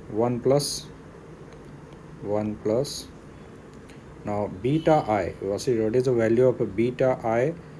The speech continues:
So beta I we already know the beam coupling coefficient, that is point nine, right? Multiplied by V one. V one is the magnitude of microwave signal, that is hundred volt, divided by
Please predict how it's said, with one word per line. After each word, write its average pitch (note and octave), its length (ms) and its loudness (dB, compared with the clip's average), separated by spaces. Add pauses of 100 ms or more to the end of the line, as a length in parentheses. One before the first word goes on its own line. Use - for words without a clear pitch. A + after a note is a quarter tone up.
(120)
So G#2+ 140 -4
beta B2+ 320 4
I C3 360 6
we A#2+ 180 4
already A#2+ 300 4
know B2+ 440 0
the G#2 140 0
beam A#2+ 300 4
coupling A#2 440 0
coefficient, B2+ 760 0
that G2+ 160 2
is F#2+ 100 -2
point G#2 420 -4
nine, A2+ 480 0 (960)
right? C3 240 2 (840)
Multiplied A2 640 2
by B2 340 4 (320)
V C3 240 0
one. D3+ 280 4
V B2 160 6
one C3+ 160 6
is C3 140 0
the C3 80 2
magnitude A#2+ 560 2
of C3 100 4
microwave B2 460 4
signal, C3+ 360 0
that G#2+ 180 0
is G2 120 -2
hundred G2 460 2
volt, D3 240 6 (2250)
divided G#2+ 520 4
by B2+ 280 4